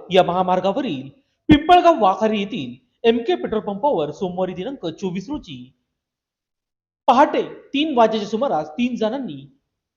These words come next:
पंपावरील कामगारास कोयत्याचा धाक दाखवून मारहाण करून रोख रक्कम सहा हजार एकशे चाळीस रुपयांची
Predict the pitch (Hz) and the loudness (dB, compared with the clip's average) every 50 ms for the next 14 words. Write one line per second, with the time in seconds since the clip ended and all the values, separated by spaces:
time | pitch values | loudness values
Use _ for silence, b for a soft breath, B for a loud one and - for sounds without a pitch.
0 | _ _ _ _ - 277 277 277 - - 330 330 330 330 330 320 330 254 214 208 | _ _ _ _ 4 4 4 6 6 6 6 8 6 4 4 4 2 0 0 0
1 | 214 269 247 180 - - - 214 196 202 196 247 262 254 254 196 208 196 - 170 | 0 0 0 0 0 -2 -2 0 0 0 0 -2 -2 -2 -2 -2 -4 -4 -2 -2
2 | 240 240 240 240 190 170 180 190 185 196 202 202 202 202 294 285 202 151 147 147 | -2 -2 -2 -4 -6 -6 -4 -2 -2 0 0 -2 -2 -4 -6 -6 -6 -6 -6 -10
3 | - - _ _ _ _ _ - 165 247 277 311 311 311 294 - - 320 262 202 | -14 -18 _ _ _ _ _ -2 2 4 4 4 2 0 -6 0 2 2 2 2
4 | 185 - - 247 202 185 180 233 240 180 - - 202 - - 233 214 - 208 202 | 0 0 0 2 2 2 2 2 0 0 0 -2 -6 -10 -10 -12 -10 -8 -6 -6
5 | 269 - - 247 - 247 247 240 - 233 170 | -6 -8 -10 -8 -6 -6 -6 -6 -10 -14 -14